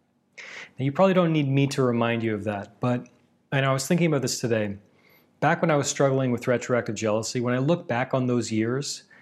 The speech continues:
what I regret more than anything else is time wasted. Moments which I could have enjoyed, but instead I was, you know, in my own head or wasting time asking questions or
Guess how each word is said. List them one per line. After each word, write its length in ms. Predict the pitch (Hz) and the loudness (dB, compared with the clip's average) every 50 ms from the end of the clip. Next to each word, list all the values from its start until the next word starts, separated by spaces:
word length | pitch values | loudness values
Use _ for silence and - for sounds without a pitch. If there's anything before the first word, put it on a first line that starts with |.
| - - _ _ _ _ _ _ _ | -20 -20 _ _ _ _ _ _ _
what 140 | 127 170 190 | 4 4 6
I 60 | 196 | 6
regret 420 | 190 180 170 131 120 135 135 139 | 4 4 2 2 0 0 0 0
more 220 | 135 127 127 127 117 | 0 0 0 2 2
than 120 | 113 117 | 0 0
anything 360 | 117 120 123 - - 117 110 | 0 0 -2 -2 -4 -4 -2
else 440 | 110 107 107 117 110 - - - - _ _ _ _ _ _ _ _ _ _ | -2 -2 -4 -4 -4 -6 -6 -8 -12 _ _ _ _ _ _ _ _ _ _
is 240 | _ 127 120 113 - | _ -4 -2 -2 -4
time 720 | - - - - 147 151 151 147 147 147 147 143 135 123 - - _ _ | -8 -8 -4 -2 0 0 0 0 0 0 -2 -2 -4 -6 -10 -18 _ _
wasted. 600 | 110 110 117 117 117 113 - - 110 95 - - - _ _ _ _ _ _ _ _ _ _ - - - - - _ _ | 0 2 2 2 2 0 -4 -6 -8 -10 -12 -16 -20 _ _ _ _ _ _ _ _ _ _ -20 -20 -20 -20 -20 _ _
Moments 680 | 120 127 143 151 165 170 175 180 180 175 - - - | 2 4 4 4 4 4 4 2 2 0 -4 -4 -2
which 180 | 135 127 - - | -2 -2 0 0
I 100 | 123 120 | 0 0
could 180 | - - 151 | 0 -2 -2
have 100 | 151 135 | 0 0
enjoyed, 640 | 135 123 110 101 113 120 120 123 135 151 151 - - - _ _ _ _ _ | 0 -2 -2 0 2 2 2 2 2 -2 -2 -4 -12 -20 _ _ _ _ _
but 140 | _ 120 120 | _ -2 -2
instead 360 | 117 120 - - - 139 131 | -2 -4 -6 -2 0 0 2
I 100 | 127 120 | 4 4
was, 220 | 120 120 120 110 - | 2 2 0 0 -2
you 60 | 123 | -2
know, 140 | 113 113 120 | -2 -2 -2
in 160 | 123 123 123 | 0 0 2
my 180 | 120 113 113 110 | 2 0 0 0
own 160 | 110 107 104 | -2 -2 -4
head 420 | - - 113 110 110 107 101 98 101 | -4 -6 -4 -4 -4 -4 -6 -6 -6
or 220 | 101 95 95 - - - - - - _ _ | -6 -6 -8 -10 -16 -20 -20 -20 -20 _ _
wasting 380 | 127 127 123 - - 131 120 | -2 0 0 0 -2 -2 -4
time 320 | 107 - - 123 120 120 120 | -4 -2 0 0 0 2 0
asking 360 | 120 117 117 - - 113 107 | 0 -2 -4 -4 -6 -8 -8
questions 720 | - - 131 123 117 - - - 120 113 110 110 107 104 | 0 2 2 2 2 -2 -4 -4 -2 -2 -2 -2 -2 -2
or 200 | 110 104 104 104 | -2 -2 -4 -4